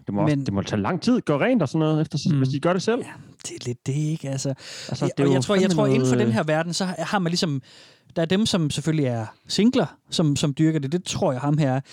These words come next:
Speaker 2: Og så er der så også dem, som er i par. Det var også den første, vi hørte fra. Hun havde en,
Speaker 3: Ja.
Speaker 2: en, en, en
Speaker 1: Ja.
Speaker 2: little, der kom over. Vi, man plejer at tale om, øh, en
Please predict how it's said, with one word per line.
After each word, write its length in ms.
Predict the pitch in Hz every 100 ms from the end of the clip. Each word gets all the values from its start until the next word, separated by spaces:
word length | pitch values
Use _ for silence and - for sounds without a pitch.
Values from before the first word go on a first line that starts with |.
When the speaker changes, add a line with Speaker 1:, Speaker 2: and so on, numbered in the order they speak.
| -
Speaker 2:
Og 180 | - 156
så 80 | 139
er 20 |
der 100 | 190
så 120 | 185 190
også 220 | 165 -
dem, 140 | 160 175
som 200 | - 135
er 160 | 127 117
i 80 | 131
par. 320 | - 123 120
Det 120 | 127 160
var 40 |
også 180 | 135 131
den 180 | 139 120
første, 340 | - 131 -
vi 80 | 120
hørte 200 | 117 120
fra. 120 | -
Hun 140 | 113 131
havde 180 | 131 131
en, 120 | 123
Speaker 3:
Ja. 100 | 160
Speaker 2:
en, 140 | 117
en, 200 | 113 120 113 - -
en 140 | - 151
Speaker 1:
Ja. 100 | 135
Speaker 2:
little, 220 | 185 139 110
der 60 |
kom 200 | 120 131
over. 200 | 123 120
Vi, 160 | 110 143
man 200 | 147 143
plejer 260 | 135 165 170
at 80 | 175
tale 280 | 170 175
om, 320 | 139 131 123 120 - - - _
øh, 240 | 139 127 123
en 460 | 127 120 120 120